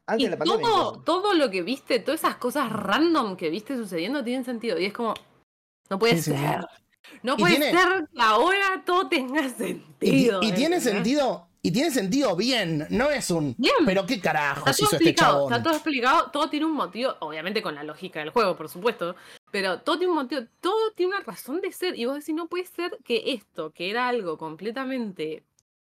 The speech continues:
Speaker 2: raro, un bebé en un coso, la Segunda Guerra Mundial, Mad Mikkelsen, eh,
Speaker 1: Una pregunta,
Speaker 2: Guillermo
Speaker 1: ¿ustedes
Speaker 2: del
Speaker 1: lo
Speaker 2: Toro",
Speaker 1: jugaron
Speaker 2: y todo tiene sentido.
Speaker 1: durante Navidad este juego?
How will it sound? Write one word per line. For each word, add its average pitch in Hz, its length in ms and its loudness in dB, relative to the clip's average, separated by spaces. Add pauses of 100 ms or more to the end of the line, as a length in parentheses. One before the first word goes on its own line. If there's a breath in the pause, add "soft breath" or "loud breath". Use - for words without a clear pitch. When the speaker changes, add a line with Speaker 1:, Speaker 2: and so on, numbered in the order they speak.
(520)
Speaker 2:
raro, 190 380 0
un 233 260 -4
bebé 175 340 -2
en 190 80 -6
un 202 140 -8
coso, 185 580 -6
la 156 140 -8
Segunda 190 260 -10
Guerra 214 140 -8
Mundial, 170 800 -6
Mad 202 240 -4
Mikkelsen, 165 880 -6
eh, 170 220 -4
Speaker 1:
Una - 100 -8
pregunta, 202 480 0
Speaker 2:
Guillermo 233 260 2
Speaker 1:
¿ustedes - 20 0
Speaker 2:
del 294 80 2
Speaker 1:
lo 269 60 0
Speaker 2:
Toro", 226 140 0
Speaker 1:
jugaron 269 180 -2
Speaker 2:
y 240 80 -6
todo 381 140 -8
tiene 427 200 -4
sentido. 294 300 -10 (640)
Speaker 1:
durante 165 280 -4
Navidad 151 480 0
este 160 160 -8
juego? 262 300 -12